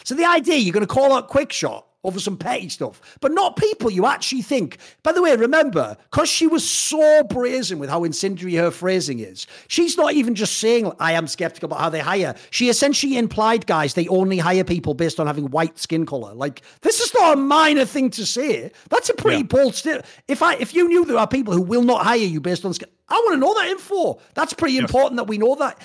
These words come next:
Speaker 1: Like I say, I don't, maybe we might not even be able to get them fired, but let's at least know who these people are. Call it. That is a good call out. I'd be on
Speaker 2: Yeah.
Speaker 1: your side if you call that people. I'll retweet
Speaker 2: Of
Speaker 1: you
Speaker 2: course.
Speaker 1: instantly.
Speaker 2: Yeah,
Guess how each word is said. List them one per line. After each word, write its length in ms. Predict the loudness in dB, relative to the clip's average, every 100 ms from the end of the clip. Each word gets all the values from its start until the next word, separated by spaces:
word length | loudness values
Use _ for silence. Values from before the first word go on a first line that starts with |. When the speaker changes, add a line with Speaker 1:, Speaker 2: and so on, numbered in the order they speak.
| -6
Speaker 1:
Like 140 | -2
I 60 | 0
say, 180 | 2 4
I 40 |
don't, 260 | 4 2 2
maybe 200 | -2 0
we 160 | 2 2
might 120 | 2
not 60 | 0
even 100 | 0
be 80 | 0
able 100 | 0
to 40 |
get 100 | -2
them 120 | -4 -4
fired, 320 | -2 -2 -2
but 160 | -6
let's 180 | -6 -6
at 60 | -2
least 220 | -2 2
know 140 | 4
who 80 | 4
these 160 | 0 -8
people 260 | -10 -6
are. 340 | -4 -2 -4 -6 _
Call 240 | 0 0 0
it. 80 | -4 0
That 200 | 2 4
is 140 | 2
a 40 | 0
good 300 | 0 -2 0
call 300 | 0 0 0
out. 240 | -4 -8 _ _ _
I'd 200 | -4 -2
be 100 | 2
on 80 | 2
Speaker 2:
Yeah. 80 | 4
Speaker 1:
your 100 | 2
side 240 | 0 -2
if 120 | -2
you 40 | -6
call 220 | -2 -2
that 100 | -2
people. 180 | -6 -4
I'll 100 | -6
retweet 360 | -6 -10 -8 -6
Speaker 2:
Of 80 | -2
Speaker 1:
you 120 | 0
Speaker 2:
course. 100 | 2 0
Speaker 1:
instantly. 340 | -2 -10 -12 _ _ _ -4
Speaker 2:
Yeah, 220 | -2